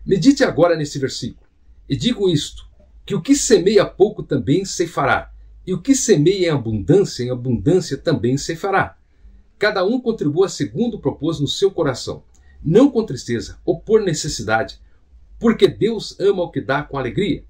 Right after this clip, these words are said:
e Deus é poderoso para tornar abundante em vós toda a graça, a fim de que, tendo sempre em tudo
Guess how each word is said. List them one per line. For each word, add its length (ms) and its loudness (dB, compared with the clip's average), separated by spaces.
e 120 -8
Deus 380 4
é 180 -4
poderoso 560 0
para 220 -6
tornar 440 -6
abundante 600 0
em 80 -6
vós 460 0
toda 320 4
a 60 -4
graça, 480 -4
a 80 -4
fim 160 -6
de 100 -6
que, 260 0
tendo 380 6
sempre 720 -2
em 120 -4
tudo 460 -8